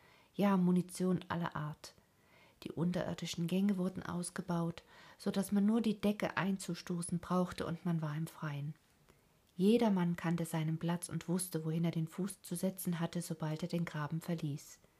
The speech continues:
Im Kopfe hatte jedermann den Sturm schon vollendet, bevor die erste Granate krepierte. Er wusste, nach welchem Graben und Unterstand er sich zu begeben hatte,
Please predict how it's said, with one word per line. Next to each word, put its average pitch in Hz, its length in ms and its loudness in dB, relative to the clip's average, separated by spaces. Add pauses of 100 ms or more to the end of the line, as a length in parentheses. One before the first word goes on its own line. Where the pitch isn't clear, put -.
(1000)
Im 170 240 0
Kopfe 165 540 -4 (420)
hatte 185 220 0
jedermann 196 800 4
den 170 160 0
Sturm 190 420 0
schon 175 220 0
vollendet, 175 680 0
bevor 175 300 0
die 165 140 -2
erste 185 420 -2
Granate 160 560 -2
krepierte. 156 680 -6 (540)
Er 190 180 4
wusste, 185 320 0
nach 165 200 0
welchem 180 340 2
Graben 185 400 0
und 156 180 -2
Unterstand 170 600 0
er - 60 -4
sich - 220 -8
zu - 100 -6
begeben 175 540 0
hatte, 160 260 -4